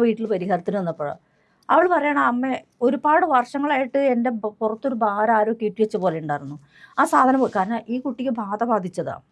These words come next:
ബാംഗ്ലൂരിൽ നിന്നൊരു ബാധ ബാധിച്ചതാ. ഇത് ഇവള് ഇങ്ങനെ നടക്കും,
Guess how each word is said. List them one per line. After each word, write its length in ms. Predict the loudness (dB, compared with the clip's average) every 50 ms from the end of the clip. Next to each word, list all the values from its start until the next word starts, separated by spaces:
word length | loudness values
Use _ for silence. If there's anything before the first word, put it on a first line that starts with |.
| _ _ _ -12 -6 -4
ബാംഗ്ലൂരിൽ 320 | -4 -2 0 0 0 0 0
നിന്നൊരു 180 | 0 0 2 2
ബാധ 120 | 2 2 0 0
ബാധിച്ചതാ. 400 | -2 -2 -4 -8 -12 -12 -12 -12 -14 -14 _ _ _ _ _ _ _ _ -4
ഇത് 140 | 0 2 4 4
ഇവള് 260 | 4 4 4 4 2 2 2 2 4
ഇങ്ങനെ 320 | 6 6 6 4 2 2 2
നടക്കും, 320 | 0 0 0 -2 -2 0